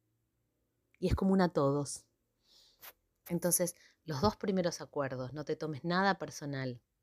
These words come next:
y sé impecable con tus palabras, anótalos, escribilos.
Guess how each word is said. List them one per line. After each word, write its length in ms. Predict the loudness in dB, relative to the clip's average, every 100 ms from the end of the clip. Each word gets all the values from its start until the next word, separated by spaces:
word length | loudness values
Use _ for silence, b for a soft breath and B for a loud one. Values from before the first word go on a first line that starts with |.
| _ _ _ _ _ _ _ _ _ -8
y 60 |
sé 120 | 2
impecable 460 | 4 6 4 4 4
con 160 | 2 -2
tus 140 | -6
palabras, 580 | -6 -2 0 0 -4 -8 _ _ _ _ _ _ _ _ _ _ _ _ _ _
anótalos, 680 | -2 -2 2 0 0 -4 -12 _ _ _ _ _ _ _
escribilos. 880 | -14 -2 2 4 4 4 2 -2